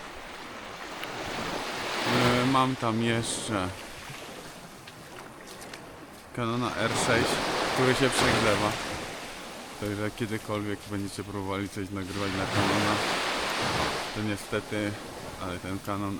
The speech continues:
R sześć mimo wszystkich aktualizacji grzeje się. A szczególnie w takich warunkach, no to nie daje rady po prostu. Odmawia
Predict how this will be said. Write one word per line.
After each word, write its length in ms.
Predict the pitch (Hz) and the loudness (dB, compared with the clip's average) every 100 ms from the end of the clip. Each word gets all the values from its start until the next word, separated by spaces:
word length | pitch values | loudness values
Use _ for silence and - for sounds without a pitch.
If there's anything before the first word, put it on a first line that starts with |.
| - | -2
R 140 | 104 | -4
sześć 360 | - - 98 95 - - - - - - - - - - 95 - - 101 - - - 107 | -4 -2 -2 -4 -8 -12 -12 -14 -16 -16 -16 -12 -6 -2 0 2 2 2 0 0 0 2
mimo 200 | 113 113 | 2 2
wszystkich 440 | 110 - 113 113 110 | 2 -2 -4 -4 -2
aktualizacji 800 | 113 - 101 101 95 95 95 101 | -4 -4 -2 -2 0 -2 -2 -6
grzeje 360 | 90 104 98 92 | -2 0 2 0
się. 200 | - 104 104 - - - - - - - - - - - - - - 82 | -2 -4 -4 -10 -12 -10 -10 -8 -4 -2 0 2 2 0 2 2 4 4
A 60 | 107 | 4
szczególnie 460 | - 131 123 131 127 | 4 4 4 4 2
w 60 | |
takich 280 | - 113 120 | 0 -2 -2
warunkach, 520 | 113 107 117 110 110 - - 113 | 2 2 0 -2 -4 -4 -8 -4
no 120 | 110 | -4
to 220 | - 107 104 - - - - - 110 | -2 -4 -4 -12 -14 -14 -12 -6 0
nie 120 | 127 | 0
daje 360 | 120 120 123 117 113 - - - - - - - | 4 4 4 2 0 -4 -4 -4 -4 -4 -4 2
rady 280 | 104 98 90 | 6 6 6
po 180 | - | 2
prostu. 460 | 87 80 80 - - - - - - - - - - - - - - | 2 2 2 2 2 2 4 2 0 -4 -6 -8 -2 -2 -4 -10 0
Odmawia 580 | 127 131 131 123 120 | 2 6 6 6 4